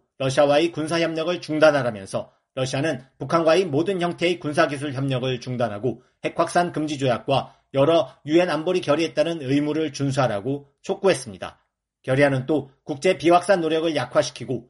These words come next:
한반도와 전 세계의 평화와 안정에 심대한 위협을 초래할 핵 탄도미사일 관련 기술의 북한 이전 가능성에 대해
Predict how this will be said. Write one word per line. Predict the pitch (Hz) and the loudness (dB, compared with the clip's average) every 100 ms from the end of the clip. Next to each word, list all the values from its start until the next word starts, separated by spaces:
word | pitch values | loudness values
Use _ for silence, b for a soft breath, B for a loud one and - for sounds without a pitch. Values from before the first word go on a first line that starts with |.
| _ | _
한반도와 | - 156 160 139 151 151 - _ | -4 2 4 6 4 4 -2 _
전 | 147 | -4
세계의 | 151 165 190 196 | -2 -2 -2 -2
평화와 | 190 196 190 170 | -2 2 2 2
안정에 | 139 151 160 165 | 0 -2 -2 -6
심대한 | - 202 190 170 | -8 -2 0 0
위협을 | 139 139 147 | -2 -2 -4
초래할 | 131 123 147 - b b | -4 0 0 -2 b b
핵 | 160 170 - | -2 -2 -2
탄도미사일 | 190 190 185 165 165 | -2 0 -2 0 -2
관련 | 160 135 147 135 | -2 0 0 -2
기술의 | 117 123 151 139 _ _ | -8 -4 -4 -4 _ _
북한 | 143 135 175 | -4 0 2
이전 | 170 180 | 2 -2
가능성에 | 170 147 147 151 143 | -2 -4 -2 -2 -4
대해 | 110 135 127 | -2 -2 -4